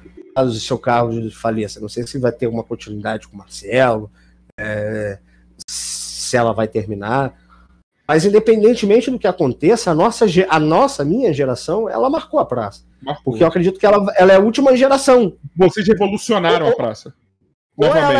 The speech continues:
Speaker 2: Novamente,
Speaker 1: última
Speaker 2: assim.
Speaker 1: geração, ela é a primeira nova geração. Olha que louco isso.
Speaker 2: Mas vamos ser honesto, a praça tava numa, entre aspas, decrescente quando
Speaker 1: Sim.
Speaker 2: esse grupo de vo-, todos vocês chegaram.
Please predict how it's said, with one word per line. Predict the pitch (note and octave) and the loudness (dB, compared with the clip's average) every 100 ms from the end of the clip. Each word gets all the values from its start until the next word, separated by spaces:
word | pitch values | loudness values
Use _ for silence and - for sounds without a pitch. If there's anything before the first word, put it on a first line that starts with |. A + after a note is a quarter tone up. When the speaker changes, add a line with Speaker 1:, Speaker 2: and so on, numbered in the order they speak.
| B3 | 2
Speaker 2:
Novamente, | A3+ | 0
Speaker 1:
última | - A3+ - | -4 -10 -12
Speaker 2:
assim. | - | -12
Speaker 1:
geração, | G#3 G3+ F3 - E3+ E3+ C4 D#4+ _ _ _ _ _ _ _ _ - | -10 -8 -8 -4 -4 -2 -4 -8 _ _ _ _ _ _ _ _ -4
ela | B3+ C4 | 2 2
é | C4+ | 2
a | |
primeira | C4 C#4+ B3+ A#3+ C4+ D4+ | -2 -6 -2 2 2 2
nova | C#4 C4 C#4+ | 2 0 0
geração. | C4 C#4 C#4+ - C4+ C4 A3 _ _ _ - | 0 0 -2 0 -2 -2 -10 _ _ _ -2
Olha | - | -2
que | - | 0
louco | G#3 E3+ - C#3 | 0 -2 -2 -10
isso. | A2+ - _ - | -10 -14 _ 0
Speaker 2:
Mas | A3 | 4
vamos | C#4+ D4 | 4 4
ser | B3 | 6
honesto, | F#3 G3 G3 - - - | 6 6 4 2 -6 -2
a | - | 0
praça | - A3+ - | 2 0 0
tava | G#3+ A3 | -2 0
numa, | A3 F#3+ - - | 0 -2 -4 -2
entre | F#3+ A#3 F3 | -2 0 2
aspas, | D3+ E3+ - D#3+ | 4 4 0 -4
decrescente | C3 C3+ A3+ - G3+ E3+ - C#3 F3+ C4+ - B2+ - _ _ _ _ _ _ _ | 0 2 2 2 0 0 0 2 2 0 -2 -4 -4 _ _ _ _ _ _ _
quando | - F#3+ B3+ A3 | 2 4 4 2
Speaker 1:
Sim. | A3 E3+ G3 G3 | 2 0 4 4
Speaker 2:
esse | A3 C4+ C4 | 4 2 0
grupo | D#3 G#3+ D4+ B3 | 4 4 6 4
de | F#3+ | 0
vo-, | E3+ F3+ | -6 -4
todos | D#4 C#4 D4 | 0 0 0
vocês | A3 F#3+ - G3+ B3+ | 2 2 2 2 2
chegaram. | E4 D#4 C#4+ F#4 G3 | 0 2 2 2 -2